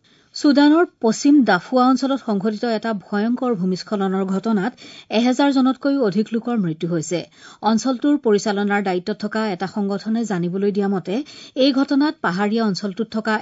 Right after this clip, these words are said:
একমাত্ৰ গাঁওখনৰ মাত্ৰ এজন জীৱিত ব্যক্তিৰ বাহিৰে সকলোবোৰ বাসিন্দাৰ ইতিমধ্যে মৃত্যু হৈছে। কেইবাদিন ধৰি মাৰা পৰ্বতাঞ্চলত হৈ থকা নেৰানেপেৰা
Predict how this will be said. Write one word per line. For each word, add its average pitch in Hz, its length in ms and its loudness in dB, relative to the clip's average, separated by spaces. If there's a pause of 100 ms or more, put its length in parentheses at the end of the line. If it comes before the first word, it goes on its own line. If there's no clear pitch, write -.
(120)
একমাত্ৰ 233 360 -4
গাঁওখনৰ 196 560 -2
মাত্ৰ 175 200 -6 (200)
এজন 233 280 -2
জীৱিত 180 240 0 (120)
ব্যক্তিৰ 185 300 -2
বাহিৰে 202 380 -2 (460)
সকলোবোৰ 277 560 2
বাসিন্দাৰ 220 540 0 (140)
ইতিমধ্যে 240 460 -2
মৃত্যু 175 340 0
হৈছে। 170 340 -2 (560)
কেইবাদিন 269 440 2
ধৰি 247 240 2 (140)
মাৰা 190 220 0 (140)
পৰ্বতাঞ্চলত 196 920 -2
হৈ 208 140 0
থকা 190 260 -4 (400)
নেৰানেপেৰা 262 560 0